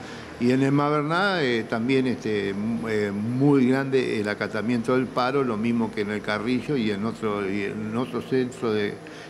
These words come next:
Constitución, eh, que corre-, en otro centro de salud que corresponden, eh, a la provincia. El área de salud es el que más acapta la, la,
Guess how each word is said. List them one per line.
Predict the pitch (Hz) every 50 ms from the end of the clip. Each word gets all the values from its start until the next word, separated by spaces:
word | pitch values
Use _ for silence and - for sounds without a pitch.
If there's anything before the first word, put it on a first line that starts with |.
| - - -
Constitución, | - 120 117 107 113 101 120 117 - - 139 139 143 147 151 175 - - - - -
eh, | - 123 110 104 101 98 95 95 - -
que | - 113 98
corre-, | - - 107 110 113 - - 117
en | 113 123 - -
otro | 160 143 139 143 143
centro | - - 147 139 131 - 143
de | 131 -
salud | 139 135 131 156 160 156
que | 175 165 156
corresponden, | - 131 120 113 117 113 - - 123 120 123 127 139 147 165 165 - - - - - - - -
eh, | 101 104 104 104 101 101 98
a | 101
la | 107 107 98
provincia. | 92 104 104 101 101 98 95 87 - - - - -
El | 143 127 120 123 123 147
área | 160 180 190 190 185
de | 175 143
salud | - 160 151 143 151 165 180 202 202
es | 185 151
el | -
que | - 131 113 104
más | 113 131 127 123 127 120
acapta | 110 - 120 117 117 - 135 120
la, | 110 104 92 87 85 90 92 - - 92 92
la, | 95 95 92 87 87